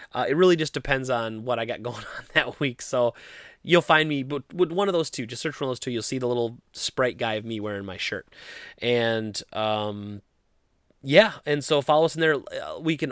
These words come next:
really, really appreciate any subscriptions on YouTube. It's youtube dot com slash the drop rate, uh, or slash drop rate. I'm not sure which. <laughs> It's one of 'em. We had to change it to the on some and not the on the other.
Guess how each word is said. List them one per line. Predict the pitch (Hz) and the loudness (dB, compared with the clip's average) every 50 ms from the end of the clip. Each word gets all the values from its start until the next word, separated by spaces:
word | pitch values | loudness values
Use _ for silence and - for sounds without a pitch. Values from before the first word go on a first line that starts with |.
| - - | -4 -6
really, | 127 92 - 143 165 185 196 196 180 | -8 -6 -2 4 6 6 6 6 4
really | 175 175 165 156 | 2 2 2 2
appreciate | 147 139 - - 147 143 131 - 147 139 135 - | 0 0 -2 -2 -2 -2 -2 -2 -2 -2 -4 -4
any | - 127 135 139 131 123 | -4 -4 -2 -2 -2 -4
subscriptions | - - 120 - - - 143 - - 139 127 120 | -6 -8 -8 -8 -4 -4 -4 -4 -4 -6 -6 -6
on | 110 107 | -6 -6
YouTube. | 117 135 139 - - 139 127 | -4 -6 -4 -4 -4 -4 -4
It's | 120 - - | -6 -6 -4
youtube | 139 147 - - 139 | -6 -4 -4 -4 -4
dot | 135 131 110 | -2 -2 -4
com | - - 123 120 113 | -2 -4 -6 -4 -4
slash | - - 131 123 117 - | -4 -2 -2 -2 -2 -4
the | 110 110 110 117 135 135 131 | -10 -12 -4 0 2 2 2
drop | 131 127 123 123 120 120 - | 2 0 0 -2 -2 -2 -2
rate, | - 113 113 107 - - _ _ - - - - - - - - - - _ _ _ _ _ _ _ _ _ _ _ _ _ _ _ _ _ _ _ _ _ - | -4 -4 -4 -6 -8 -12 _ _ -20 -20 -20 -20 -20 -20 -20 -20 -20 -20 _ _ _ _ _ _ _ _ _ _ _ _ _ _ _ _ _ _ _ _ _ -6
uh, | 120 123 120 117 110 107 | -2 0 0 2 0 0
or | - 120 131 | 2 2 2
slash | 127 - - 127 123 113 - | 2 2 2 2 2 0 0
drop | - - 120 113 107 - | 0 2 2 2 2 0
rate. | 113 107 104 104 - - | -2 -2 0 -2 -4 -4
I'm | - 120 | -4 -2
not | 139 131 123 | -2 -2 0
sure | - - 139 | 2 2 2
which. | 127 120 - - - | 2 0 0 -2 0
<laughs> | - - | 2 2
It's | 233 202 208 180 208 | 2 2 0 0 2
one | 180 180 170 | 2 4 4
of | 156 135 | 4 2
'em. | 131 127 131 127 | 0 -2 -2 -2
We | 147 160 | 2 2
had | 170 160 | 2 2
to | 160 | 2
change | - - 160 147 143 | 0 2 2 2 0
it | 143 - | -4 -8
to | - 131 | -8 -6
the | 113 120 | 0 2
on | 120 123 127 110 117 117 | 4 4 4 2 0 -4
some | 113 - 123 117 113 | -4 -4 -4 -2 -4
and | 110 104 | -6 -6
not | 101 101 104 - | -6 -8 -8 -8
the | 113 113 120 | -4 -2 -2
on | 113 107 107 107 | -2 -2 -4 -8
the | 104 101 | -6 -6
other. | 101 107 120 123 - | -4 -2 -2 -2 -4